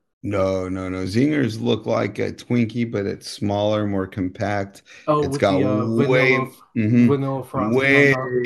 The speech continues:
Speaker 1: more frosting, way more cream, and it's not like a, like a, like a Twinkie, sort of just like an inflated, spongy thing,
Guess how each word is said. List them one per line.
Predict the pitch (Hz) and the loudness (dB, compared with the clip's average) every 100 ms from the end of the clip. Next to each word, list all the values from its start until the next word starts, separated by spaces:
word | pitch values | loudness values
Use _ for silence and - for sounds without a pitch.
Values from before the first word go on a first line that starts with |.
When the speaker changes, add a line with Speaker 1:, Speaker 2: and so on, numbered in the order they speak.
| 120 117 | 0 0
Speaker 1:
more | 107 107 | 2 0
frosting, | 104 110 101 98 - 98 104 107 107 | -2 0 0 0 -4 -4 -2 0 2
way | 117 120 117 | 2 4 4
more | 113 107 101 | 2 0 -2
cream, | 98 - 101 101 101 95 98 _ _ _ | -4 -4 -2 -2 -2 -4 -6 _ _ _
and | 101 98 | -2 0
it's | 92 - | 0 -2
not | 107 101 101 | -2 0 0
like | 95 - | -4 -2
a, | 87 - _ _ _ | -4 -6 _ _ _
like | 104 104 98 | -4 -4 -2
a, | 90 82 _ _ 269 - - | -6 -8 _ _ -20 -12 -2
like | 113 101 | -2 -2
a | 101 | -6
Twinkie, | - 135 131 127 110 | -4 0 0 0 -6
sort | - 117 104 | -2 -2 -2
of | 98 | -4
just | 104 - | -8 -6
like | 87 80 - - _ _ _ - | -6 -6 -12 -20 _ _ _ -6
an | 101 | 0
inflated, | 98 95 101 101 98 92 | 0 0 -2 0 0 -2
spongy | - - 95 101 104 101 | -8 -8 -4 -2 -2 -4
thing, | 104 101 101 98 | -4 -4 -4 -8